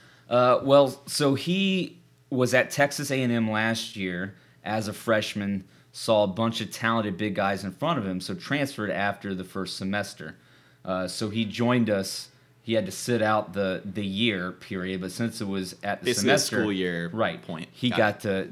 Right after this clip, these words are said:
Speaker 1: to, to join us. So he's played two games now, and I think he had fourteen points against South Carolina. Yeah, he's gonna get playing time just because Sidy Djite is as good as he's become. He fouls out a lot, or he's, he's in foul trouble all the time. That's Clemson's biggest weakness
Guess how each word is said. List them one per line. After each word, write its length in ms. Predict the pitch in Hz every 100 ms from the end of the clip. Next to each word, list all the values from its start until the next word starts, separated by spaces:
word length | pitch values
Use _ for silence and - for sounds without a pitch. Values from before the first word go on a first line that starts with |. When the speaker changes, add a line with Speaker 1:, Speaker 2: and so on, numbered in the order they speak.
| -
Speaker 1:
to, 80 | 101
to 20 |
join 300 | 98 107 98
us. 80 | 90
So 140 | 101
he's 180 | 95 92
played 720 | _ - 143 160 156 151 135
two 360 | - - 190 233
games 480 | 190 214 220 214 190
now, 200 | 202 208
and 100 | 190
I 20 |
think 140 | 185
he 60 | 185
had 140 | 190
fourteen 480 | - - 180 180 185
points 280 | 170 175 175
against 200 | 170 170
South 220 | 165 165
Carolina. 320 | 165 160 165 170 -
Yeah, 240 | 160 180 101
he's 200 | 127 147
gonna 140 | 160
get 100 | 156
playing 300 | - 160 147
time 260 | 117 107 110
just 160 | 107
because 180 | - 113
Sidy 220 | - 120
Djite 540 | 101 101 143 139 104 - - - -
is 240 | 101 -
as 140 | 107 95
good 120 | 113
as 100 | 107
he's 160 | 110 98
become. 540 | 95 117 127 143 - - - _
He 120 | 101
fouls 320 | 123 107 98
out 160 | 104 85
a 40 |
lot, 240 | 64 64
or 120 | 85 87
he's, 160 | 92
he's 160 | 104 107
in 100 | 110
foul 220 | 117 113
trouble 280 | - 95 92
all 100 | 90
the 60 |
time. 320 | 87 107 92 90
That's 200 | 101 -
Clemson's 340 | 143 143 117
biggest 340 | 104 120 139
weakness 440 | 127 127 123 117